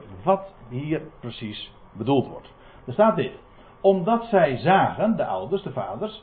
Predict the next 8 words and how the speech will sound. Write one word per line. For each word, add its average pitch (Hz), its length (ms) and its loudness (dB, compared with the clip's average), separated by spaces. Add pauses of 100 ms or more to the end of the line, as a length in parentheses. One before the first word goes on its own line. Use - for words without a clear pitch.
(140)
omdat 185 320 2
zij 156 200 4
zagen 202 500 4
dat 147 200 6
hij, 143 540 4
Mozes, 120 500 -2 (180)
een 151 320 0
schoon 247 680 2